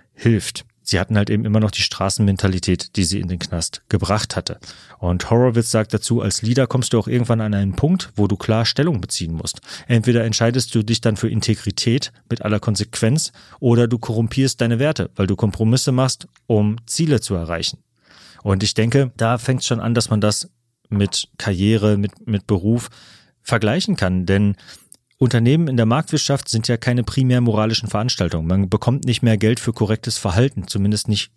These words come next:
direkt, ja? Manchmal verliert man sogar kurzfristig erstmal Geld mit korrektem Verhalten.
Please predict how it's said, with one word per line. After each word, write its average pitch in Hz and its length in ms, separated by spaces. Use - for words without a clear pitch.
direkt, 110 420
ja? 120 200
Manchmal 113 300
verliert 135 300
man 101 140
sogar 90 260
kurzfristig - 680
erstmal 95 280
Geld 92 340
mit 95 160
korrektem 92 540
Verhalten. 87 520